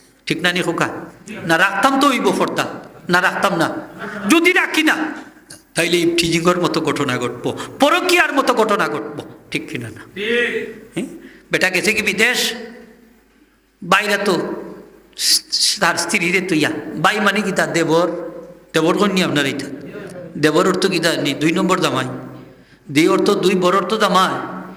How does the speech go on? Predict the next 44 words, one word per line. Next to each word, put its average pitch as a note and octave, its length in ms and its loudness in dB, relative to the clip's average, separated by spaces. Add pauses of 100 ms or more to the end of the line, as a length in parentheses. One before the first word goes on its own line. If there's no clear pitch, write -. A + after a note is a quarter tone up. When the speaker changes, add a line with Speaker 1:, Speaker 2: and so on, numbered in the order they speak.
(140)
Speaker 1:
বিদেশ F#3+ 340 2
গেছে F#3+ 200 0
কি F3 100 -2
ষাট F3 280 0
বছর, E3+ 280 -2
পাঁচ D#3+ 240 0
বছর, D3+ 260 -2
ছয় C#3+ 260 -4
বছর, D#3 300 -2
সাত D3 300 -4
বছর, D#3 80 -2
আট D3 260 -2
বছর, C#3+ 120 -6
দশ C3+ 140 -6 (100)
বছর। C3 260 -4 (320)
এবার G#3 420 0
তো E3+ 80 2
অবস্থা D3 340 0
বেগতিক। B2 540 -6 (100)
আছে - 240 0
নি C#3 120 0
না B2+ 140 -4
নেই? A#2 160 -6
Speaker 2:
আছে। - 600 -12
Speaker 1:
বাড়িতে D3+ 380 2
আইয়া D3+ 180 0
দেখে D3 300 -2 (380)
তার D3+ 160 0
স্ত্রী D3 400 -2
আর C#3+ 80 0
স্ত্রী C#3 340 -6
না, C#3 160 -2
গেছে C#3 280 -4
কি D3+ 80 -4
বাইর C#3+ 260 -2
লোকে C3+ 280 -4
অথবা C3 320 -2
আরেকজনের C3+ 460 -6
লোকে। B2+ 220 -12 (100)
আছে D3 240 0
নি D3+ 140 -4
না D#3+ 140 -4
লে - 100 -8
ঘটনা? - 300 -12